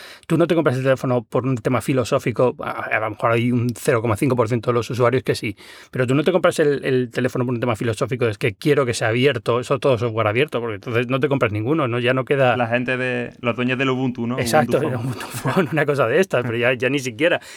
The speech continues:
Speaker 1: Creo que hay, hay un par de, de iniciativas para copiar algunos de los servicios de Google Play Services en abierto.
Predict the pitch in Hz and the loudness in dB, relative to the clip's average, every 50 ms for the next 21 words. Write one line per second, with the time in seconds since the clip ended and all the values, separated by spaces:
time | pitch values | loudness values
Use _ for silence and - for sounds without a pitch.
0 | - - _ - 147 156 185 208 208 185 175 170 160 180 214 202 196 202 190 190 | -20 -12 _ 0 2 2 4 4 4 2 2 0 0 0 0 2 2 2 2 4
1 | 170 160 151 139 131 123 120 131 127 131 135 127 113 - 123 107 - 151 151 143 | 4 4 4 4 4 2 0 -2 -2 -2 -2 -2 -2 -2 -4 -2 0 0 2 4
2 | 131 135 127 - - 123 117 117 113 113 123 110 131 127 135 135 131 135 123 127 | 2 2 2 0 -2 0 0 0 -2 -2 -4 0 2 2 2 4 2 0 0 0
3 | 135 135 123 131 131 127 123 117 - 139 117 123 123 - 151 123 135 127 123 131 | -2 -2 -2 0 0 0 -2 -2 -4 -4 -4 -4 -2 -2 0 0 0 0 2 0
4 | 123 - 135 120 - - 131 127 135 131 - 151 - - 123 107 104 104 107 107 | 0 0 -2 -2 -2 -4 -6 -6 -4 -2 -2 -2 -2 0 -2 -2 0 0 0 0
5 | 107 - 117 - | -2 -8 -10 -10